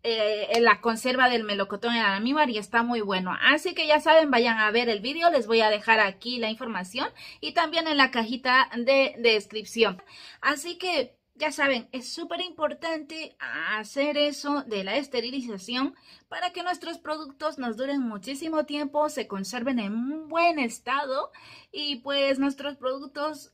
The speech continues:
resultados finales, pues, sean buenísimos. Bueno, y también he de decirles que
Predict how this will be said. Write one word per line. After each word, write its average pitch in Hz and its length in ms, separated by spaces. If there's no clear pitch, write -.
resultados 262 880
finales, 269 600
pues, 226 240
sean 240 320
buenísimos. 196 720
Bueno, 392 500
y 320 120
también 330 280
he 415 80
de 370 60
decirles 359 580
que 220 480